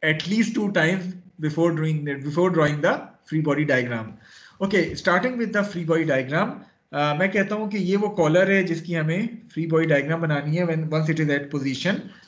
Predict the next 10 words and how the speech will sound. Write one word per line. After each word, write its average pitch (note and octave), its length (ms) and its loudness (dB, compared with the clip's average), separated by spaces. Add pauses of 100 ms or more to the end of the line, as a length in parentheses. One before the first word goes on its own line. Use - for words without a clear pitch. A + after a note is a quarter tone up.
(140)
C। - 260 0 (640)
So F#3+ 80 2 (100)
one A3+ 240 4
thing A3+ 180 4
which G#3 240 0
would F3 120 4
be E3+ 180 4
acting F#3+ 300 0
on E3+ 180 0
this E3 100 -2